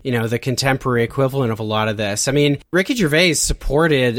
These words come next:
Jeremy Corbyn and the Labour Party in twenty seventeen,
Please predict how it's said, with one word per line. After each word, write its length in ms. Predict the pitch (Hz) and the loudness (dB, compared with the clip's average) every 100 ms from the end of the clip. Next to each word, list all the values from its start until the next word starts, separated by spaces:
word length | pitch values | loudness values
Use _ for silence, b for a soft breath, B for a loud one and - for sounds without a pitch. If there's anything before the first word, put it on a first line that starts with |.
| - | -2
Jeremy 320 | 131 131 127 | -2 0 -2
Corbyn 440 | - 127 131 123 | 0 0 2 0
and 80 | 113 | 0
the 60 | 113 | -2
Labour 300 | 120 127 139 | -2 0 -2
Party 500 | - 110 107 110 113 | -2 -2 0 -2 -4
in 100 | 120 | -6
twenty 280 | - 123 120 | -2 -2 -2
seventeen, 800 | 131 113 110 143 139 117 113 | -2 -2 -2 0 0 -2 -6